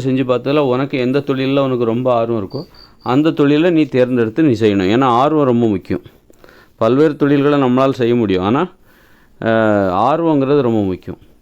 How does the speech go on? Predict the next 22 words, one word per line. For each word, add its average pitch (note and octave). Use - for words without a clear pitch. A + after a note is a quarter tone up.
எந்த C3
தொழில்ல D3
நமக்கு C3
ஆர்வம் A#2+
இருக்கோ A#2+
அந்த B2+
தொழில்ல C3+
நம்ம A#2
செய்யும்போது A2
தான் E3+
அந்த B2
தொழில்ல B2+
நம்ம A2+
முன்னேற G#2
முடியும். F2
ஆர்வங்கிறது C#3
நம்ம A#2
பல்வேறு B2+
தொழில் C3
செஞ்சாலும் B2
எல்லா A#2+
தொழில்லையுமே C3